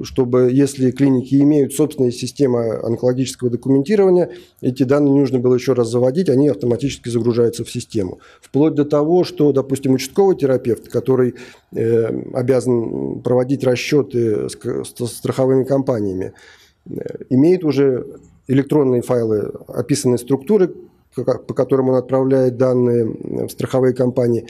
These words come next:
и уже из этих, э, файлов может, э, из-, экстрагироваться, извлекаться, э,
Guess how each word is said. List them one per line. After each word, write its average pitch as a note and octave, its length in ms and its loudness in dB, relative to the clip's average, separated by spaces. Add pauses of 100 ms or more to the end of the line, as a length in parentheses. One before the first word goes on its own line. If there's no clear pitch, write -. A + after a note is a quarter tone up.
(200)
и D#3+ 160 -2
уже D#3+ 320 2
из D#3+ 260 0
этих, C3 440 0
э, G#2+ 240 -4
файлов F3+ 480 2
может, C3+ 520 0
э, A2 320 -4 (380)
из-, C3+ 260 -2
экстрагироваться, D3 760 0
извлекаться, B2+ 560 0 (540)
э, - 440 -6